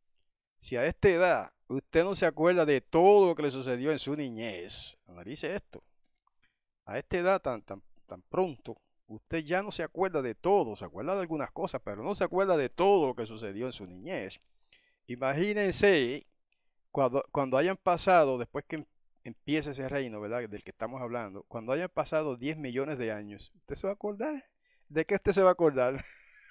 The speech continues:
<laughs> Hermanos, ¿Mm?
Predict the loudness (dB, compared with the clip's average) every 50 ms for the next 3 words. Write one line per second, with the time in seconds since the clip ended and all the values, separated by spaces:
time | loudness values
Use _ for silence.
0 | -20 -20 _ _ _ _ _ -2 -2 -2 -4 -12 -20 -20 -20 _ -14 -14 -14 _
1 | _ _ _ _ _ _ _ _ _ _ _ _ _ _ _ _ -16 -14 -12 -12
2 | -14 -14 -16 -16 -16 -14 -10 -10 -8 -8 -10 -10 -12 -16 -16 -18 -20 _ _ _
3 | _ _ _ _ _ _ _ _ _ _ _ _ _ _ _ _ _ _ _ _
4 | _ _ -18 -14 -12 -10 -10 -10 -12